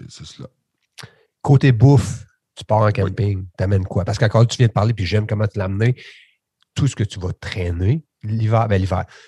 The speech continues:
Speaker 2: c'est même dans n'importe quel camping. Là, on parle camping hiver, mais camping d'été, il, il y a, il y a une,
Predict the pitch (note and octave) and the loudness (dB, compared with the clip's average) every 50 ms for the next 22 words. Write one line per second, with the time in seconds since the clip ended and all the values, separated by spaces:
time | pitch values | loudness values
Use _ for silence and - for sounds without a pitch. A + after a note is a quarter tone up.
0 | _ _ _ _ _ _ _ _ - - G#2 A#2 C3 C3 A2 G#2 G2+ G2 G2+ F#2+ | _ _ _ _ _ _ _ _ -6 -2 0 0 0 2 2 0 0 0 -2 -2
1 | F#2 G#2+ G2+ - G#2+ F2 E2+ A2+ G2+ F2+ F#2+ G#2 G#2 - A2 G#2 G2+ G2 F#2 F#2 | -2 -2 -4 -4 -4 -4 -4 -4 -2 0 0 -2 0 0 0 0 -2 -4 -4 -4
2 | G#2+ G2+ F#2+ F#2 F#2 G2+ A2+ A2+ G2 F#2 - F2+ F2+ - G2+ G2+ G2+ F#2+ - - | -4 -4 -2 -2 -2 0 0 0 -2 -4 -4 -4 -4 -4 -2 -2 -2 -2 0 0
3 | A#2+ A#2+ A#2 - A2+ G#2+ G#2+ A#2 A2 G#2+ G2+ G#2 - - A2 G#2 G#2+ A2 | 0 0 0 -2 -4 -4 -2 0 0 0 0 0 0 0 -2 0 -2 -2